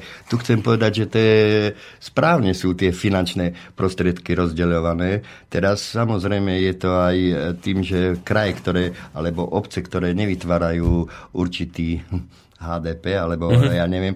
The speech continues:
Speaker 2: Hej.
Speaker 1: nevytvárajú, e, tie oblasti, tak ich dotuje, povedzme, Bratislava, ktorá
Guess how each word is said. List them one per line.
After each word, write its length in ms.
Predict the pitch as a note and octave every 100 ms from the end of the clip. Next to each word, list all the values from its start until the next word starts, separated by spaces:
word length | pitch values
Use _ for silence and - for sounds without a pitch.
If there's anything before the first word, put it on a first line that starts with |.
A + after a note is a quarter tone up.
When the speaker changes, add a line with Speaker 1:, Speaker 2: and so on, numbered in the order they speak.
| -
Speaker 2:
Hej. 160 | C3 A2+
Speaker 1:
nevytvárajú, 720 | G#2 G#2 F2 G2+ F#2+ F#2+ G2
e, 100 | A2 - F2 F2 F2+ F2+ F2
tie 340 | F2 F#2+ F2 E2+
oblasti, 560 | F2 F2+ F#2 - A2 A#2 - -
tak 160 | F#2
ich 240 | F#2 F2+ F2+
dotuje, 400 | G#2+ G2+ F#2 F#2
povedzme, 400 | G2 F#2+ F#2 E2+
Bratislava, 640 | F#2 G2+ F2+ F2 E2+ E2+
ktorá 400 | - F2+ E2+